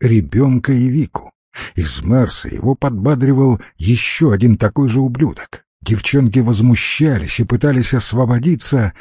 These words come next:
но это было всё равно, что вырываться из-под танка. «Чего хипишуетесь, мочалки? Поедем, прокатимся, всё будет ништяк!» У Лиса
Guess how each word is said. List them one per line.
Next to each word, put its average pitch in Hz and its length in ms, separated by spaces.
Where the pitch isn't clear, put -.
но 113 240
это 165 220
было 135 300
всё - 320
равно, 131 460
что - 260
вырываться 127 720
из-под - 420
танка. - 560
«Чего 143 420
хипишуетесь, 156 1040
мочалки? 131 720
Поедем, 160 800
прокатимся, 151 1040
всё 196 300
будет 175 320
ништяк!» - 920
У - 120
Лиса 101 540